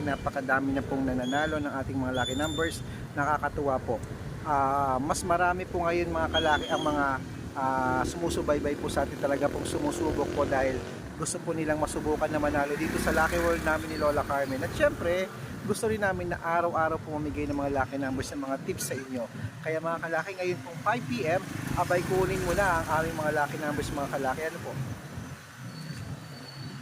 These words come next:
At syempre, <laughs> kinabahan akong bigla. Kinabahan akong bigla kasi, kasi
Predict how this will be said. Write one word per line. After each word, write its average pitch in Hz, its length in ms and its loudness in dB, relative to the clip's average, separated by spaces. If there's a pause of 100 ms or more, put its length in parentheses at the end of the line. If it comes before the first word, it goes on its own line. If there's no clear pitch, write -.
(260)
At 160 160 -2
syempre, 185 320 2 (260)
<laughs> - 220 -6
kinabahan 180 480 0
akong 160 240 -4
bigla. 156 420 -2 (540)
Kinabahan 175 480 4
akong 185 320 -2
bigla 190 360 4 (120)
kasi, 185 320 0 (640)
kasi 208 480 6